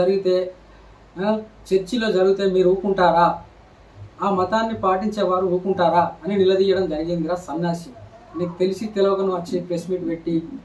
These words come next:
నువ్వు మాట్లాడితే, ఇక్కడ హిందువుల మనోభావాలు దెబ్బతిన్నప్పుడు మరి హిందువులందరూ ఏం చేస్తున్నారు అని నిలదీయడం, ప్రశ్నించకపోవడం వల్లనే ఇలాంటి తప్పులు జరుగుతున్నాయి. కాబట్టి ఖచ్చితంగా ఏ మతాన్ని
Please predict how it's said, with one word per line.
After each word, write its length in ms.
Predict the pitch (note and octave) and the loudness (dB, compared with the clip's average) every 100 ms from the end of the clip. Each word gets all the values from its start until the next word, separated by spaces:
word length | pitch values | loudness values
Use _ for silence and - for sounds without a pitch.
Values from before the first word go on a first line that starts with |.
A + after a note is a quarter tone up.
| - E3+ | -16 -6
నువ్వు 140 | E3+ D#3 | -4 -2
మాట్లాడితే, 520 | E3+ F#3 E3+ - E3 E3+ - - - - - - - - - | -2 0 -2 0 0 0 -2 -16 -20 -20 -20 -20 -20 -20 -8
ఇక్కడ 160 | E3 G3 | 2 4
హిందువుల 280 | G3+ A#3 A3+ G#3+ | 6 4 2 2
మనోభావాలు 380 | G#3 G#3+ G#3+ F#3+ | 2 4 4 4
దెబ్బతిన్నప్పుడు 600 | F3+ G3 G3 F#3 - F3+ F3+ | 0 0 0 -2 0 0 0
మరి 100 | E3+ | 0
హిందువులందరూ 460 | F#3 G#3+ G#3 F#3+ F#3 F3 | 0 2 2 2 2 2
ఏం 60 | F#3+ | 2
చేస్తున్నారు 380 | F3+ F3 F3 E3+ | 0 -4 -4 -2
అని 120 | E3+ E3 | -2 -4
నిలదీయడం, 480 | E3+ F#3 F#3 F3 F3+ F3 - - - - - | -2 2 4 2 0 -8 -20 -20 -20 -20 -8
ప్రశ్నించకపోవడం 1000 | F3+ G3 A#3+ A#3 A3+ A3 G#3+ F#3+ G#3 G#3 G3 E3+ | -4 -2 -2 -2 -4 -2 0 2 2 0 0 2
వల్లనే 320 | F3 A3 A3+ G#3 | 4 4 4 4
ఇలాంటి 260 | G3 G3+ G3+ | 4 2 -2
తప్పులు 380 | - E3 G#3 F#3 F3 | -4 -4 -2 2 4
జరుగుతున్నాయి. 500 | G3 G3 G3 F#3 F3 | 4 2 0 2 2
కాబట్టి 400 | E3+ F3 - G#3+ A#3 - | 2 0 -2 -4 -4 -4
ఖచ్చితంగా 520 | F3 - G3 F#3+ G#3+ A3 D4+ D4+ | -6 -2 -2 2 2 2 0 0
ఏ 40 | G3 | 2
మతాన్ని 340 | F3 G3 G3+ | 0 -2 -2